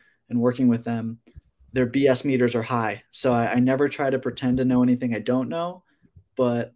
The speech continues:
I do take those opportunities to kind of soak it up and to learn, uh, different elements of the games. Because, yeah, um, Arizona softball is a, a rich tradition, and I feel fortunate to work with them, but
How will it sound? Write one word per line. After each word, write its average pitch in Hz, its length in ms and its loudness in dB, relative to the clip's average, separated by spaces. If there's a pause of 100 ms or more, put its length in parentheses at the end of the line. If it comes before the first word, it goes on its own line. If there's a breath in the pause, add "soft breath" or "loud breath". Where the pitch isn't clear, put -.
I 123 120 -2
do 120 200 -2
take 120 240 -8
those 113 180 -6
opportunities 107 800 -12 (140)
to 101 480 -12
kind 143 100 -8
of 117 80 -6
soak 107 300 -8
it 101 80 -8
up 101 260 -10 (240)
and 107 180 -14
to 107 100 -12
learn, 104 580 -10 (200)
uh, 107 200 -12
different 104 320 -10
elements 104 400 -10
of 92 80 -16
the - 80 -18
games. 104 400 -12
Because, 127 200 -4
yeah, 123 240 4 (400 soft breath)
um, 107 400 -4 (140)
Arizona 131 260 6
softball 120 360 0
is 113 80 0
a, 107 240 -2
a 104 40 -6
rich 110 220 -2
tradition, 113 460 -4
and 107 100 -8
I 104 60 -10
feel 107 180 -10
fortunate 107 380 -10
to 101 80 -12
work 104 180 -8
with 101 80 -12
them, 104 220 -12
but 104 160 -10